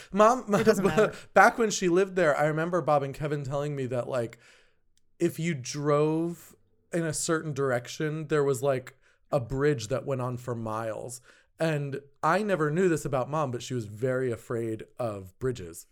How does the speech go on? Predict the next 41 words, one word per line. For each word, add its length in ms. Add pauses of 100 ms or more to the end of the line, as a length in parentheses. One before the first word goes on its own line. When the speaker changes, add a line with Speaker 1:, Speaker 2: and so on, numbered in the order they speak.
(320)
Speaker 2:
Yeah, 180
no, 140
she 120
was 100
very 180
afraid 220
of 120
particularly 540
suspension 500
bridges. 320
She 120
had 120
a 40
hard 120
Speaker 1:
Yeah. 120
Speaker 2:
time 180
with 80
them 120
'cause 140
they 100
were 100
so 160
high 220
up. 240 (140)
Speaker 1:
Yeah, 300 (180)
exactly. 680
And 140
I, 60 (180)
sh-, 320
and 400 (640)
I 120
don't 200
know 100
if 140
it 80
was 160
just 320
because 320
of 100
the 120
height 380